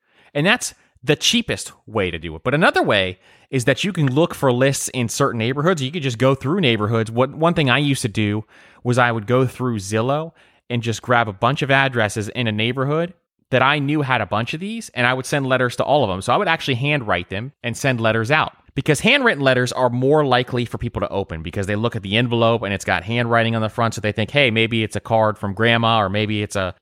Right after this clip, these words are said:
card from Aunt Becky," or whatever. And they o-, are more likely to open the envelope if it's handwritten, especially if it's handwritten on the front of the envelope. And on the inside,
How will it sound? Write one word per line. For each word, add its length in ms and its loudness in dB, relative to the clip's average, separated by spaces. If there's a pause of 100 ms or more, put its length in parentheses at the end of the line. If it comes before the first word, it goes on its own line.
card 260 2
from 140 -2
Aunt 220 0
Becky," 360 0
or 60 0
whatever. 460 2 (480)
And 80 4
they 200 2
o-, 200 2
are 160 4
more 320 4
likely 720 -2
to 220 0
open 640 0
the 220 -4
envelope 520 2
if 140 -4
it's 140 -4
handwritten, 640 -2
especially 340 0
if 80 0
it's 120 -4
handwritten 360 0
on 120 0
the 40 -2
front 220 0
of 60 -2
the 100 -4
envelope. 360 -10
And 80 -2
on 100 2
the 140 2
inside, 560 2